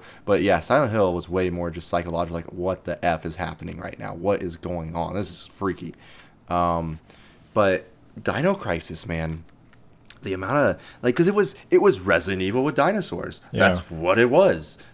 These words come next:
Speaker 1: And it was done. So, I mean, we don't have very many good dinosaur games other than, like, Ark. And Ark isn't, like, a single player game.
Speaker 2: Sure.
Speaker 1: You know, I mean, sure, you can make it single player, but there's no pro, there's no story, there's no nothing. It's just go be, do, do,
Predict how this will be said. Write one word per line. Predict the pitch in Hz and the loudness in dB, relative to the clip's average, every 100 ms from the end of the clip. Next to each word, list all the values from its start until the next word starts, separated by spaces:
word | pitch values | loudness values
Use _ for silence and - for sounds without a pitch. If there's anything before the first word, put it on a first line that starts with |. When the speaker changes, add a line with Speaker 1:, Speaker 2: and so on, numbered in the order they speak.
| - | -8
Speaker 1:
And | 98 90 - | -4 -2 0
it | 117 123 | 0 2
was | 151 | -2
done. | - - 87 85 92 | -4 -2 0 2 0
So, | 110 95 98 | -4 0 2
I | 127 | 2
mean, | 131 117 - - | 0 -4 -12 -12
we | 117 151 | -4 -2
don't | 165 220 - | 0 0 -2
have | 156 143 165 | -6 -2 -2
very | 120 113 107 | 0 0 0
many | 104 104 101 98 87 | -2 -4 -6 -6 -6
good | 101 98 90 | -4 -2 -2
dinosaur | 90 101 104 120 | -2 -2 -4 -4
games | 120 123 117 | -2 -4 -4
other | 95 98 | -2 -2
than, | 92 | -4
like, | 85 - | -6 -4
Ark. | 85 95 - - - - - | 2 2 0 -6 -20 -20 -6
And | 113 - | -2 2
Ark | 123 135 | 2 2
isn't, | 139 135 113 | -4 -4 -6
like, | 104 | -8
a | |
single | 98 - 98 87 | -8 -8 -8 -8
player | - 85 85 - | -6 -8 -8 -6
game. | 92 82 - - - | -4 -4 -8 -18 -6
Speaker 2:
Sure. | - 123 | 2 4
Speaker 1:
You | |
know, | 87 | 4
I | |
mean, | 92 | 0
sure, | 92 - 113 | -2 0 0
you | 98 | 0
can | 87 82 82 | -6 -4 -2
make | 90 - | -2 -4
it | - | -8
single | 92 87 | -8 -8
player, | 90 85 | -6 -6
but | |
there's | 98 117 | -6 -4
no | 120 92 | -4 -6
pro, | - 85 82 | -6 -6 -4
there's | 101 120 | -4 -4
no | 127 | -8
story, | - 87 87 | -8 -8 -4
there's | 98 120 | -4 -4
no | 117 | -6
nothing. | 80 80 95 | -6 -8 -8
It's | 110 | -10
just | 120 - | -10 -6
go | 110 101 - | -6 -8 -8
be, | 104 98 90 - - | -6 -6 -8 -12 -12
do, | 98 90 | -8 -6
do, | 90 | -8